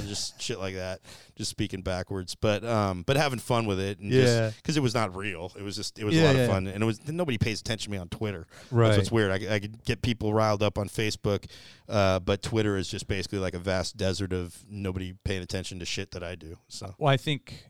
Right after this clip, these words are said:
Speaker 2: I don't know. I, that, that's the whole internet to me. So
Speaker 1: Yeah.
Speaker 2: we just gotta go out there and have fun and use it in a way that doesn't
Speaker 1: Or not
Speaker 2: fuck
Speaker 1: have
Speaker 2: ourselves.
Speaker 1: fun. Yeah, man.
Speaker 2: Yeah,
Speaker 1: No,
Speaker 2: yeah.
Speaker 1: or don't fuck yourself with it, man.
Speaker 2: Um,
Speaker 1: Might get you attention.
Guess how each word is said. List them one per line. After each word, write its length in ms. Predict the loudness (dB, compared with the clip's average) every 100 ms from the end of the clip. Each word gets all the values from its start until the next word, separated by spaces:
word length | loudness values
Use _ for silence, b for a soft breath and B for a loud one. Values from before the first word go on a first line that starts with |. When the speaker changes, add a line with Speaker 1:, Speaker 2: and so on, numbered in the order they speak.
| -4
Speaker 2:
I 120 | 0
don't 100 | 0
know. 180 | 0 -4 -8
I, 80 | -6
that, 180 | -4 -4 _ _
that's 220 | -6 -6
the 80 | -4
whole 180 | -2 -2
internet 340 | -4 -4 -6 -8
to 80 | -10
me. 180 | -8 -10 _ _ _
So 180 | -6 -2 0
Speaker 1:
Yeah. 60 | -2 -4
Speaker 2:
we 100 | -4
just 140 | -2
gotta 160 | -2 -2
go 140 | 0 0
out 100 | 0
there 140 | -4
and 100 | -6
have 200 | -4 -6
fun 320 | -4 -4 -4 -6
and 140 | -4
use 200 | -2 -2
it 120 | -4 -8 -12
in 100 | -6
a 80 | -2
way 220 | -2 -2
that 180 | -4 -8 -6
doesn't 180 | 2 2
Speaker 1:
Or 80 |
not 220 | 4 4 4
Speaker 2:
fuck 60 |
Speaker 1:
have 80 | 4
Speaker 2:
ourselves. 420 | 2 2 2 0 -4
Speaker 1:
fun. 80 | -4
Yeah, 140 | -2
man. 220 | -2 0
Speaker 2:
Yeah, 200 | 6 8
Speaker 1:
No, 80 | 8
Speaker 2:
yeah. 80 | 8
Speaker 1:
or 40 | 6
don't 220 | 2 2
fuck 220 | 2 2
yourself 360 | 2 2 0 2
with 160 | 0
it, 80 | 0
man. 120 | 2
Speaker 2:
Um, 220 | 6 8
Speaker 1:
Might 100 | 6
get 120 | 4 0
you 120 | 0
attention. 500 | 0 -2 -4 -8